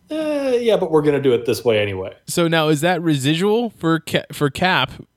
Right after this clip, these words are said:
Speaker 2: because he sees Tony as Howard? And is that also residual from Tony because Howard always talked about Cap so much that he, he hates Cap just because he,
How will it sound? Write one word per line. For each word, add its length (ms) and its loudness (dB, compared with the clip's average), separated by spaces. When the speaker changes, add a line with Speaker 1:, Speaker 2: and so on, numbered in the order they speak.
Speaker 2:
because 400 0
he 160 2
sees 340 0
Tony 400 0
as 260 0
Howard? 520 0
And 200 0
is 140 0
that 300 0
also 420 0
residual 680 0
from 480 -2
Tony 380 0
because 480 0
Howard 400 -2
always 260 0
talked 240 -6
about 240 -2
Cap 300 -4
so 140 0
much 300 0
that 240 0
he, 400 -4
he 220 0
hates 280 0
Cap 300 -2
just 180 -4
because 540 0
he, 220 -8